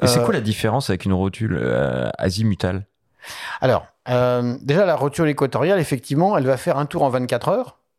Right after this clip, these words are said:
Speaker 2: Bon, vingt-trois heures, cinquante-six minutes, on va dire. Mais vingt-quatre heures, euh, en, en compensant la rotation de la Terre, qui elle-même fait un tour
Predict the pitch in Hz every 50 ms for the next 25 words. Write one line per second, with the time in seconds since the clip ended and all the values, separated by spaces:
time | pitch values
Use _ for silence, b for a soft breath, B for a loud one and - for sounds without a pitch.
0 | _ - - - - - _ _ _ _ - - - 98 98 - 117 123 123 113
1 | - 117 - 113 117 - - 113 107 101 98 95 - 80 71 80 - - - -
2 | 95 127 139 127 - 127 117 - 147 175 202 226 226 - B B B B B -
3 | 127 120 117 117 113 113 110 107 107 104 104 110 110 110 104 98 - - - 117
4 | 110 104 120 113 - 165 170 160 - 160 151 139 - 196 190 180 151 143 151 -
5 | 147 139 - 170 156 147 156 151 - 151 135 107 - - 127 127 127 139 165 185
6 | 190 175 - - 135 127 131 127 175 196 208 175 - B